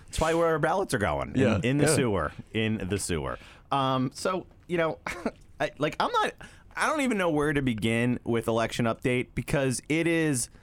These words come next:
Speaker 1: beyond insane. It is all over the place. So we obviously have a recount. And most people say if you do pre-canvassing, like,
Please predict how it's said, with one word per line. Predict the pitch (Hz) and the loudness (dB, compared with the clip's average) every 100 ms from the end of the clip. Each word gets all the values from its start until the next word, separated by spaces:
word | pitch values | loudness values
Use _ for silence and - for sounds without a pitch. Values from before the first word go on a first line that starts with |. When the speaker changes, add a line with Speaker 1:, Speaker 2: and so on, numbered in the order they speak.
| - - | -16 -4
Speaker 1:
beyond | 127 156 156 165 151 | 0 2 2 2 2
insane. | 139 - 143 135 101 82 76 156 | 0 0 0 0 0 -2 -4 -2
It | 180 | 0
is | 180 165 143 - | 2 2 0 -2
all | - 170 208 | -2 0 0
over | 185 165 143 | 0 0 0
the | 117 | -2
place. | - 92 80 87 - - | -2 0 0 -2 -4 -6
So | - 143 131 127 123 | -2 0 2 2 0
we | 117 101 123 135 | -6 -6 -2 0
obviously | 139 160 147 147 | 0 0 0 0
have | 135 | 0
a | 135 | 0
recount. | 101 92 - 92 90 - - - - - | 0 -2 -2 0 0 -4 -12 -20 -16 -4
And | 135 151 | 0 2
most | 214 190 | 0 0
people | 185 143 | -2 0
say | 135 117 95 | 0 2 2
if | 98 123 | 0 0
you | 143 | 0
do | 139 | 0
pre-canvassing, | 123 120 123 - 117 113 107 - 98 98 104 | 0 0 0 0 0 2 0 0 0 0 -2
like, | 95 92 | -2 -4